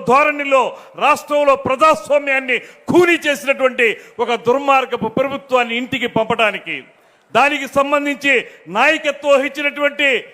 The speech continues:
ముఖ్యమంత్రి చంద్రబాబు నాయుడు గారు, ఆయనకి సంపూర్ణంగా సహకరించినటువంటి ఉప ముఖ్యమంత్రి పవన్ కళ్యాణ్ గారు,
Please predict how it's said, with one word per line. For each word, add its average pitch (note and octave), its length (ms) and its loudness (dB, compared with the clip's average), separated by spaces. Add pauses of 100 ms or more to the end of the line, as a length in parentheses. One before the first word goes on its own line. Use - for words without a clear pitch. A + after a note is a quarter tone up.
(240)
ముఖ్యమంత్రి A#3+ 480 -4 (120)
చంద్రబాబు A#3+ 480 2
నాయుడు A3 260 0
గారు, F3+ 180 -2 (440)
ఆయనకి C#4+ 320 0 (120)
సంపూర్ణంగా D4 680 2 (420)
సహకరించినటువంటి C#4 1080 0 (540)
ఉప C#4 100 2 (140)
ముఖ్యమంత్రి C#4+ 560 0 (340)
పవన్ D#4+ 360 2
కళ్యాణ్ C4+ 400 0
గారు, F3+ 200 -2